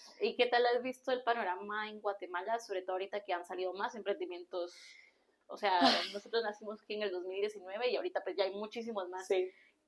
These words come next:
Speaker 1: ¿Crees que hemos aportado algo?
Speaker 2: Ah, por supuesto. O sea, el simple hecho de,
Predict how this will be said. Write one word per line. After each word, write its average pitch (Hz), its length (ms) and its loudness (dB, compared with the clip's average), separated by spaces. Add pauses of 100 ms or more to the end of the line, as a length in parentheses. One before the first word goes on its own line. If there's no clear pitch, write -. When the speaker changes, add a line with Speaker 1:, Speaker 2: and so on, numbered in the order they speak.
(100)
Speaker 1:
¿Crees 247 260 4
que 214 160 0
hemos 247 180 0
aportado 185 420 2
algo? 185 180 -2 (500)
Speaker 2:
Ah, 196 320 -2
por 190 120 6
supuesto. - 580 6 (100)
O 202 120 -2
sea, 196 360 8
el 190 120 4
simple 247 420 6
hecho 269 340 8
de, 190 560 6